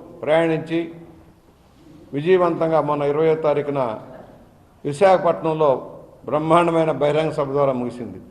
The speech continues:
తప్పుడు కేసుల్లో పెట్టి చంద్రబాబు గారిని జైలుకు పంపించిన మొక్కవోని ధైర్యంతో దేశవ్యాప్తంగా, ప్రపంచవ్యాప్తంగా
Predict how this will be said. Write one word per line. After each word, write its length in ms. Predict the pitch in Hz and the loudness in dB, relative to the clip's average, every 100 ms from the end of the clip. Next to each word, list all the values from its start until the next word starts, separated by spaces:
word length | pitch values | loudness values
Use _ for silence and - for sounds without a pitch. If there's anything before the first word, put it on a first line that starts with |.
| - - _ _ _ _ 160 | -20 -20 _ _ _ _ 0
తప్పుడు 300 | 165 214 214 | 2 4 4
కేసుల్లో 500 | 196 185 196 190 185 | 4 0 0 0 2
పెట్టి 640 | 170 180 190 190 185 - - - - | 0 -2 0 -2 -4 -14 -20 -12 -6
చంద్రబాబు 540 | 175 185 190 185 185 | -2 0 4 4 4
గారిని 360 | 180 180 170 165 | 4 4 4 0
జైలుకు 340 | 143 165 175 | 0 0 0
పంపించిన 760 | 160 170 170 160 165 156 131 113 - - - - - - | 0 0 0 -2 -2 -2 -2 -4 -12 -20 -20 -20 -20 -4
మొక్కవోని 580 | 151 175 175 202 208 202 | 0 0 2 4 6 4
ధైర్యంతో 840 | 165 170 180 185 170 185 156 131 - - - - | 2 4 4 0 0 2 2 0 -12 -18 -20 -10
దేశవ్యాప్తంగా, 840 | 127 185 185 185 180 180 175 165 165 | 0 0 2 4 4 2 0 4 2
ప్రపంచవ్యాప్తంగా 1200 | 151 156 180 160 165 160 160 156 147 120 - | 2 0 -2 0 2 2 0 0 0 0 -2